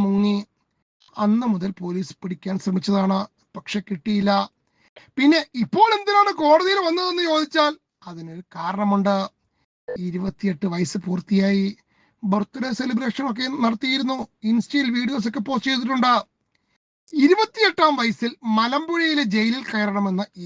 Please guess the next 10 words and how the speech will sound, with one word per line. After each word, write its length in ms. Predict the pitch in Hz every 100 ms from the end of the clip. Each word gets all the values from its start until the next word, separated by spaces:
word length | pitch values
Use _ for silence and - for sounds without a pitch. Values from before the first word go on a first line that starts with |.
| 180
ഏതോ 200 | 175 202 214
ജ്യോത്സ്യൻ 400 | 180 190 208 214 220
പറഞ്ഞെന്ന്. 420 | 202 202 214 214 208 - _ _ _ _ _ _ - 170 185
എന്നാൽ 300 | 190 220 240 -
പിന്നെ 200 | 196 202 - 185
ഇതിനാകട്ടെ 580 | 175 233 190 185 175 202 185
എന്ന് 140 | 208 185
വിക്കി 280 | 180 - 262 202
തഗ് 200 | 175 208 190
വിചാരിച്ചു. 560 | 185 202 196 - 208